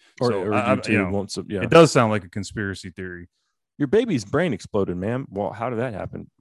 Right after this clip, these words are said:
Speaker 1: Uh, well,
Speaker 2: It's
Speaker 1: hey,
Speaker 2: got nothing to
Speaker 1: uh,
Speaker 2: do
Speaker 1: yeah.
Speaker 2: with the vaccine, but we don't know, right?
Speaker 1: Yeah.
Speaker 2: That's the other thing, too, is they talk about how the vaers system is selection bias. It's all based on voluntary, voluntary submittal of that information. Most people don't even know it exists.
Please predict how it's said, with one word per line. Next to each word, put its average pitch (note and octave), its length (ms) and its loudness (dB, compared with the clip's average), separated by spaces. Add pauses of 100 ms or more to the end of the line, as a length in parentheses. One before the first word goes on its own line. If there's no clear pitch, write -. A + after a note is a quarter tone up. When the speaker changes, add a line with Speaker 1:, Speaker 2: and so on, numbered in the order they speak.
Speaker 1:
Uh, D#3 140 -10 (120)
well, G2 180 -10
Speaker 2:
It's A2+ 100 -8
Speaker 1:
hey, B2+ 60 0
Speaker 2:
got F3 80 4
nothing F3+ 200 10
to D#3+ 60 6
Speaker 1:
uh, - 20 0
Speaker 2:
do D#3+ 60 8
Speaker 1:
yeah. E3 60 10
Speaker 2:
with D3+ 80 4
the D3 60 0
vaccine, D3+ 560 2 (140)
but C3 160 -8
we C#3+ 100 -6
don't D3 140 0
know, B2 260 0 (100)
right? A#2 300 -2
Speaker 1:
Yeah. A#2 180 -6 (300)
Speaker 2:
That's F3+ 160 4
the F3+ 80 8
other F#3+ 140 8
thing, B2+ 200 4
too, G3 200 6
is C3 100 4
they C3+ 100 6
talk D#3 220 0
about C#3 220 0
how C3+ 120 6
the A2+ 220 0
vaers E3+ 400 4
system A2+ 380 -2
is G#2+ 160 -2
selection B2 480 -4
bias. B1+ 440 -12
It's A2 200 -12 (160)
all C#3+ 180 4
based C#3+ 340 4
on A2+ 200 2
voluntary, B2 760 4 (680)
voluntary D3 840 6
submittal C3+ 540 4
of A2+ 120 4
that A#2+ 160 6
information. A#2 680 -2
Most D#3 220 2
people D#3+ 200 4
don't D#3 160 6
even C#3 140 4
know C#3+ 140 6
it B2+ 80 8
exists. A2 560 -2